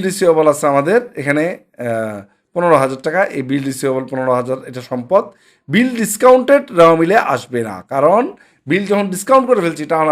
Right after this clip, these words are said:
আমাদের কোনো সম্পদ বা দায় না। কিন্তু এখানে ডিফল্ট হলে, এটা ব্যাড হলে আমাদের নতুন দায় ক্রিয়েট হয়,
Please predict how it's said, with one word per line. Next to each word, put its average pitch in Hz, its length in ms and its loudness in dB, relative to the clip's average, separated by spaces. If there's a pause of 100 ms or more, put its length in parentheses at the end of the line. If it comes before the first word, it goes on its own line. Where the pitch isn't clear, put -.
আমাদের 143 280 -2
কোনো 147 120 -4 (120)
সম্পদ 131 340 -4
বা 123 140 0
দায় 113 220 -8
না। 69 60 -14 (720)
কিন্তু 202 220 0
এখানে 196 200 4 (220)
ডিফল্ট 262 380 6
হলে, 175 180 2
এটা 190 100 4 (100)
ব্যাড 226 160 8 (100)
হলে 202 200 -2 (380)
আমাদের 160 300 -2
নতুন 185 160 -8 (100)
দায় 160 200 4
ক্রিয়েট 123 340 -4
হয়, 80 120 -16